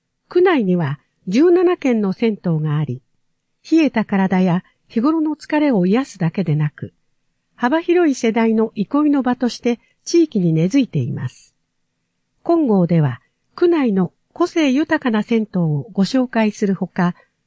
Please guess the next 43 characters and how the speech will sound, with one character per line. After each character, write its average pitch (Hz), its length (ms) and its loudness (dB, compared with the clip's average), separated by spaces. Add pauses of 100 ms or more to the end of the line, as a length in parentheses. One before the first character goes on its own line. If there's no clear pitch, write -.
(200)
波 285 240 2
助 - 260 -4
が 175 220 -2 (200)
銭 359 360 -2
湯 240 180 2
の 190 160 0
楽 240 240 -2
し 311 140 -2
み 311 100 2
方 240 320 -2
を 127 80 -4
伝 226 200 0
授 190 140 -6
し - 160 -10
ま 147 160 -14
す。 - 280 -20 (880)
お 220 80 -4
正 269 240 0
月 262 260 -4
は 233 240 0 (160)
杉 269 300 2
並 339 240 4
銭 311 320 -2
湯 156 160 0
で 143 180 -8 (220)
ほ - 140 -2
っ - 40 2
と - 180 -4
し - 140 -4
ま 285 140 -2
せ 262 140 -2
ん 196 60 -2
か？ 180 300 -6 (1600)
ト 262 120 -2
ッ - 20 -18
プ 359 240 -2
ペ 359 220 0
ー - 20 2
ジ 226 120 0
の 180 120 0
写 180 180 -4
真 180 280 0
は、 175 260 0